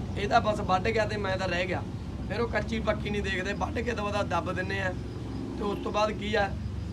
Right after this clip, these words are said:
ਉਹ ਮੱਕੀ ਦੇ ਮੂਹਰੇ ਜੇ ਕੱਚੀ ਛੱਲੀ ਵੱਢੀ ਗਈ, ਉਹਨੂੰ ਉੱਲੀ ਲੱਗੂਗੀ, ਉਹਦੇ 'ਚ ਨਮੀ ਦੀ ਮਾਤਰਾ ਵਾਧੂ, ਉਹਦਾ ਡਰਾਈ ਮੈਟਰ ਪੂਰਾ ਨਹੀਂ ਹੋਣਾ, ਉਹ 'ਚ ਪ੍ਰੋਟੀਨ ਦੀ ਡੈਫੀਸ਼ੀਐਂਸੀ ਰਹੂਗੀ,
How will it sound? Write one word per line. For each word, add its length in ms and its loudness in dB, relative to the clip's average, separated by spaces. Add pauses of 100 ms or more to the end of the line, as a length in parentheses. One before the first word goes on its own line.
(280)
ਉਹ 120 4
ਮੱਕੀ 300 0
ਦੇ 120 -2
ਮੂਹਰੇ 320 -2
ਜੇ 80 0
ਕੱਚੀ 300 -6
ਛੱਲੀ 240 0
ਵੱਢੀ 360 -2
ਗਈ, 160 -2 (460)
ਉਹਨੂੰ 160 2
ਉੱਲੀ 240 -2
ਲੱਗੂਗੀ, 440 -4
ਉਹਦੇ 160 -2
'ਚ 80 -6
ਨਮੀ 240 0
ਦੀ 100 -2
ਮਾਤਰਾ 340 2
ਵਾਧੂ, 480 2 (440)
ਉਹਦਾ 160 0
ਡਰਾਈ 260 2
ਮੈਟਰ 320 -2
ਪੂਰਾ 300 0
ਨਹੀਂ 120 0
ਹੋਣਾ, 180 2
ਉਹ 100 2
'ਚ 60 -4
ਪ੍ਰੋਟੀਨ 560 -2
ਦੀ 140 -2
ਡੈਫੀਸ਼ੀਐਂਸੀ 640 -2
ਰਹੂਗੀ, 340 -4